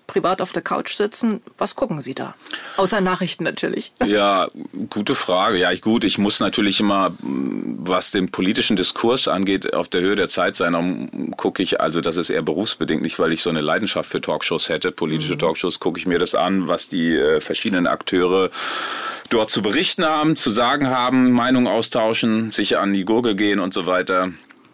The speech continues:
Speaker 2: Ich gucke, äh, also die politischen Talkshows,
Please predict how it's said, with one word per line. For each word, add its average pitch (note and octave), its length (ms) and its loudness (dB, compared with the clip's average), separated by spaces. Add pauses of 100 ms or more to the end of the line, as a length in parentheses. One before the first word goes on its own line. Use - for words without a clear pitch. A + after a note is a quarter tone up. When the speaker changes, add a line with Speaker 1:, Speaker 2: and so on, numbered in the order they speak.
(220)
Speaker 2:
Ich - 160 -4
gucke, G2+ 200 2
äh, F2+ 460 0 (100)
also E2+ 300 0
die D#2+ 140 -4
politischen D3+ 500 0
Talkshows, B2 760 0